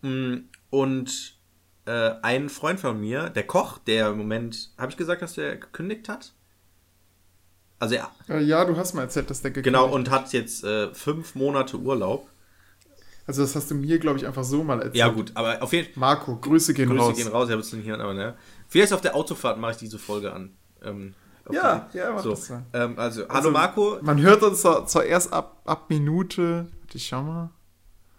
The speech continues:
Speaker 2: Ab Minute, oh Gott, eine Stunde fünfundzwanzig.
Speaker 1: Mhm.
Speaker 2: Hallo Marco.
Speaker 1: Hallo Marco. Ähm, so, und jetzt kommt's. Marco hat ja, äh, gekündigt und hat jetzt, äh,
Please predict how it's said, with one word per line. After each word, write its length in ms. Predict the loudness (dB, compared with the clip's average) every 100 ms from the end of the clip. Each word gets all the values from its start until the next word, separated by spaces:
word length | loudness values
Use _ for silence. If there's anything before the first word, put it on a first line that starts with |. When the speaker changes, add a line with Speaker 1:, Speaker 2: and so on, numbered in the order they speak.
| _ -18 -18 -20 _ _ _ _ _
Speaker 2:
Ab 160 | -14 -10 -4
Minute, 380 | -2 -2 -4 -4
oh 220 | -2 -2 -4
Gott, 280 | -6 -6 -4
eine 160 | -2 0
Stunde 240 | 0 -4
fünfundzwanzig. 800 | -4 -6 -4 -6 -4 -4 -6 -8 -14 -10
Speaker 1:
Mhm. 400 | -10 -8 -10 -12 -18 -20 -20 -20 -20 -20 _
Speaker 2:
Hallo 200 | -10 -4 -2
Marco. 240 | 0 0
Speaker 1:
Hallo 140 | -2
Marco. 360 | -2 -6 -8 -18 -20 _ _
Ähm, 200 | -8 -6
so, 340 | -2 0 0 -4 -14
und 100 | -4
jetzt 180 | -4 -2
kommt's. 440 | -8 -10 -12 -18 _ _ _ _ _ _ _ _
Marco 300 | -4 -4 0 0
hat 160 | 0
ja, 260 | 0 0 0
äh, 60 | -2
gekündigt 500 | -6 -8 -8 -10 -12
und 220 | -12 -10
hat 140 | -6
jetzt, 380 | -6 -8 -12 -8
äh, 160 | -6